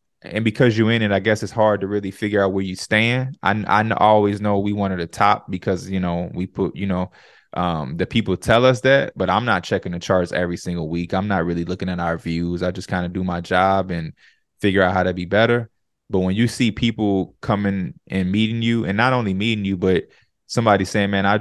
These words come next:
I drove hours to come here," that's, that's something that, it's good to get money and get paid, but that's something that just make you feel different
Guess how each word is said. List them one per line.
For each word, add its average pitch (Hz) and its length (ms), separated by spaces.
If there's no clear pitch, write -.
I 110 140
drove 95 520
hours 101 680
to 101 120
come 101 240
here," 92 280
that's, 117 440
that's 127 240
something 120 320
that, 101 240
it's 127 120
good 139 220
to 139 80
get 117 160
money 120 320
and 113 80
get 107 160
paid, 127 300
but 104 140
that's 127 200
something 117 260
that 98 180
just 95 140
make 107 220
you 107 80
feel 101 320
different 101 560